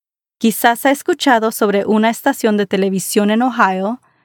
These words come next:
donde se interrumpió una programación regular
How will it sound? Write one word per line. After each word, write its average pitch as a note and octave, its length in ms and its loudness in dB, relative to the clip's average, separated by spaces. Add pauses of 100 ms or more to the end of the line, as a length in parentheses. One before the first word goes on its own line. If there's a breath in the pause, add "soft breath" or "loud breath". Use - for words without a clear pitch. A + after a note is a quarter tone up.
(120)
donde A#3 260 4
se - 140 -2
interrumpió A#3 760 0
una B3 280 0
programación G#3+ 760 0
regular B3+ 680 0